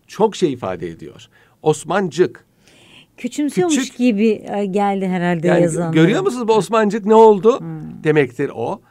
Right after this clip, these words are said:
Speaker 1: Ama işte edebiyat bu demek ama orada böyle bir şey oldu. Şimdi Osman Gazi'nin doğumuyla i-, alakalı enteresan rivayetler var. Bin iki yüz elli sekizde dünyaya gelmiştir. Bin iki yüz elli sekiz Moğolların Bağdat'ı işgal edip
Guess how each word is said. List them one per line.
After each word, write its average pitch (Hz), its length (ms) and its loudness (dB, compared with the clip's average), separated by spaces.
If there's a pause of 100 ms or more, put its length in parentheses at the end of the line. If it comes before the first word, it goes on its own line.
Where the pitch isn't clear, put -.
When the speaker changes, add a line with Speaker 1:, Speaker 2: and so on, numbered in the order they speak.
(140)
Speaker 1:
Ama 190 220 -6
işte 185 220 -6
edebiyat 175 400 0 (280)
bu 214 180 -6
demek - 320 -4
ama 214 200 -6
orada 196 300 -4
böyle 185 200 -4
bir 185 40 -4
şey 196 180 -6
oldu. 131 300 -8 (480)
Şimdi - 260 -8
Osman - 380 -8
Gazi'nin 202 480 -4
doğumuyla 190 420 -2
i-, 170 240 -6 (100)
alakalı 143 360 -8
enteresan 123 460 -8
rivayetler 113 520 -8
var. 156 140 -14
Bin 190 100 -6
iki 202 160 -10
yüz 196 100 -8
elli 160 180 -6
sekizde 120 400 -12
dünyaya 85 320 -10
gelmiştir. - 500 -18
Bin 156 100 -10
iki - 140 -12
yüz 185 120 -8
elli 147 180 -8
sekiz 139 360 -12
Moğolların 156 640 -6
Bağdat'ı 147 340 -4
işgal 110 320 -4
edip 101 200 -8